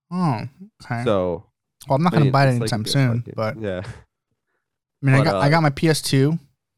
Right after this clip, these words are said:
Speaker 1: I had a P S three. I had, I had, I had that rare P S three that was backwards
Speaker 2: Oh.
Speaker 1: compatible for one and two.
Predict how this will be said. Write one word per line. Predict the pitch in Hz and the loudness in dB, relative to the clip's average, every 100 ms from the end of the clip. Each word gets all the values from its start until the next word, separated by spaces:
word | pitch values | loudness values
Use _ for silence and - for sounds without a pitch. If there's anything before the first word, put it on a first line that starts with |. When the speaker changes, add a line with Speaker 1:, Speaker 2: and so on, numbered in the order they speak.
| _ _ _ - | _ _ _ -8
Speaker 1:
I | 123 | -4
had | 113 151 | 0 0
a | 143 | 0
P | - | 0
S | 143 - | 0 0
three. | 143 | 0
I | |
had, | 139 170 | 0 2
I | 135 | 0
had, | - | 0
I | 143 | 2
had | 165 165 | 2 2
that | 127 | 0
rare | 123 135 147 | 2 4 2
P | 139 165 | 2 0
S | 160 - | 0 0
three | 135 139 170 - _ _ _ _ _ _ _ _ _ | 0 2 2 -2 _ _ _ _ _ _ _ _ _
that | 139 | 2
was | 131 120 | 2 4
backwards | 131 131 135 | 2 2 0
Speaker 2:
Oh. | |
Speaker 1:
compatible | 123 123 135 143 151 | 0 2 2 0 -2
for | - 127 | -4 -4
one | 131 131 | 0 2
and | 135 123 | 2 0
two. | - 131 | 0 -2